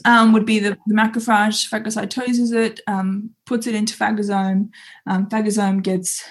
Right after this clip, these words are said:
you know, um, lysosome fusion, and then you get degrade-, degradation of the bacteria and thus control of the infection. That's what should happen, you know, um, with any normal bacteria. As I said,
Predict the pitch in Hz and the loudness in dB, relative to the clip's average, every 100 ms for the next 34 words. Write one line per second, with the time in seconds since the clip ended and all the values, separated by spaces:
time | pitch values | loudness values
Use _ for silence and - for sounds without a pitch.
0 | - 208 175 185 220 - 185 185 185 190 | -8 -4 -2 -4 -6 -6 -4 0 -2 -2
1 | 220 _ - - 208 196 202 190 226 277 | -8 _ -14 -2 0 0 0 -2 0 2
2 | 240 220 208 190 190 - 202 180 180 180 | 4 4 2 -2 -4 -6 -4 -2 -2 -4
3 | - 185 185 170 180 - 175 175 160 - | -8 -8 -4 -2 -2 0 0 0 -2 -4
4 | - 175 175 170 - 190 170 185 - 185 | -2 -2 0 -2 -2 -2 0 -2 -2 -2
5 | 190 185 175 165 - - 185 - - - | 0 -2 -2 -4 -4 -4 -4 -6 -6 -8
6 | - 220 - 226 226 233 - - 220 214 | -6 -8 -4 0 2 2 0 2 2 2
7 | 214 339 - _ _ _ - 233 208 240 | 0 -4 -6 _ _ _ 2 4 4 2
8 | - - - 208 208 208 208 208 208 196 | 0 -12 0 4 4 4 4 4 4 2
9 | 196 196 196 - 226 196 185 233 240 - | 2 2 0 -2 0 2 2 0 -2 -4
10 | 226 220 220 254 226 220 | 0 4 2 2 2 0